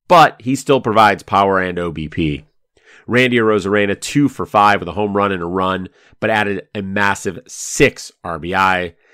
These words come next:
He is seventh among outfielders on the Razzball Player Rater with his power speed combo. I don't think many people expected him to be a top ten outfielder. I wouldn't bank on him being top ten again next year, but man, he is good.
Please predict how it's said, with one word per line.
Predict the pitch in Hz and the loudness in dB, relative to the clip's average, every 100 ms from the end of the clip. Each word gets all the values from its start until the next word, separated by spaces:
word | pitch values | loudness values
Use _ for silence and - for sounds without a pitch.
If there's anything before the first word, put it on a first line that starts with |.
| _ _ | _ _
He | - 165 | -6 -2
is | 147 - | 0 -2
seventh | - - 131 120 139 | -16 -8 -4 -4 -4
among | 117 113 98 | -6 -4 0
outfielders | 101 107 117 110 113 | 0 0 -4 -2 -4
on | 113 | -6
the | 95 | -6
Razzball | 90 82 78 73 | -4 -6 -10 -14
Player | - 110 110 | -4 0 2
Rater | 107 107 104 | 2 2 2
with | 92 - | -2 -8
his | - | -18
power | - 80 78 73 | -10 -8 -6 -10
speed | - 80 73 - | -14 -16 -16 -10
combo. | 98 107 104 104 98 - - - _ | -2 0 0 0 0 -4 -16 -20 _
I | - | -8
don't | 92 | -6
think | - 95 | -6 -4
many | 95 90 | -2 -2
people | 101 95 | -6 -8
expected | 90 - 95 90 | -10 -4 -4 -4
him | 85 | -10
to | 80 | -8
be | 82 | -10
a | 82 | -4
top | 101 90 | -4 -4
ten | 95 92 | -4 -2
outfielder. | 104 - 104 95 | -2 -2 -4 -2
I | 87 | -4
wouldn't | 92 78 - | -6 -8 -10
bank | - 98 87 | -6 -6 -6
on | 87 | -8
him | 85 | -8
being | 90 82 | -10 -6
top | 101 90 | -6 -6
ten | 104 85 | -6 -10
again | 82 80 | -10 -8
next | 95 95 - | -8 -8 -8
year, | 92 82 | -8 -6
but | 80 - _ _ _ | -8 -14 _ _ _
man, | 82 80 67 | -2 -2 0
he | 92 85 | 0 2
is | 87 - | 0 -4
good. | 82 76 82 69 73 | -10 -2 -2 -2 -8